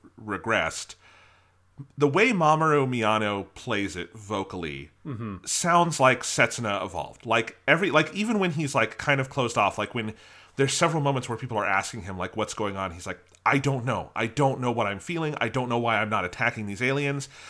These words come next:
Speaker 1: Just, like, the way he says it, he is more, he's using, like, the kind of vocal qualities of the more adult communicative Setsuna.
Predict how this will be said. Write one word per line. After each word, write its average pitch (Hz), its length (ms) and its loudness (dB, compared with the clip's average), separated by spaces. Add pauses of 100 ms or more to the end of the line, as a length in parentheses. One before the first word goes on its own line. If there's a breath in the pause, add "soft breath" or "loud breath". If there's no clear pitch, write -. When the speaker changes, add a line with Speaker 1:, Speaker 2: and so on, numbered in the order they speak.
(140 loud breath)
Speaker 1:
Just, 165 140 2
like, 262 120 2
the 214 60 4
way 156 200 2
he 160 160 -6
says 131 320 0
it, 110 100 -4
he 139 160 -2
is 127 180 0
more, 147 540 0
he's 156 260 -4
using, 196 320 -2
like, 143 240 2
the 131 80 -4
kind 135 200 -2
of 123 100 -2
vocal 120 300 -2
qualities 107 520 0
of 107 140 -6
the 113 80 -6
more 113 160 0
adult 107 420 -4
communicative 104 580 -6
Setsuna. 190 560 -2